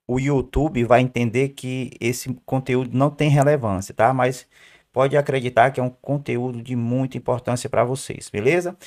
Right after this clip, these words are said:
Então vem comigo resolver a questão. Então vamos começar pelas potências, né, pessoal? Oito elevado a zero, todo número elevado a zero, pessoal, é igual a um, certo?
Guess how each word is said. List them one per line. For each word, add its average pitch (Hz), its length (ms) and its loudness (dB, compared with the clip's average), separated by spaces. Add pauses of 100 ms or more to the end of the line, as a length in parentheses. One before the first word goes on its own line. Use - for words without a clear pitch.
(140)
Então 131 200 -2
vem 143 120 0
comigo 143 600 -2 (560)
resolver 131 340 2
a 135 60 2
questão. 104 440 -2 (360)
Então 165 120 0
vamos 196 200 0
começar 170 380 4
pelas 165 260 0
potências, 123 560 -4
né, 151 80 -2
pessoal? - 420 -2
Oito 190 500 8
elevado 131 540 4
a 117 80 4
zero, 120 380 4
todo 170 280 0
número 160 280 2
elevado 127 440 4
a 113 60 6
zero, 151 260 2
pessoal, 127 300 -2
é 120 60 2
igual 127 320 2
a 185 80 2
um, 104 200 -4
certo? 139 320 0